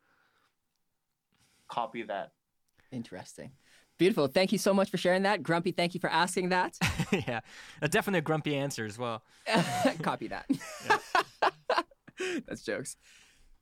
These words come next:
Speaker 2: Tokyo, do you have any final words? We've reached the end here.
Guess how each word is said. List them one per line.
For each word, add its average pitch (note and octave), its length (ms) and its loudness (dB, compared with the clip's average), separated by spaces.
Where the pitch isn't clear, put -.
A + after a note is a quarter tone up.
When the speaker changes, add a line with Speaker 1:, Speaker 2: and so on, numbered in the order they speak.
Speaker 2:
Tokyo, A3 240 4
do G#3 80 2
you A3+ 60 6
have A#3 100 4
any A3+ 100 4
final A3 420 4
words? F3 300 2
We've D3+ 240 -2
reached F#3 440 -4
the E3 260 0
end D3+ 280 -2
here. C3 360 -4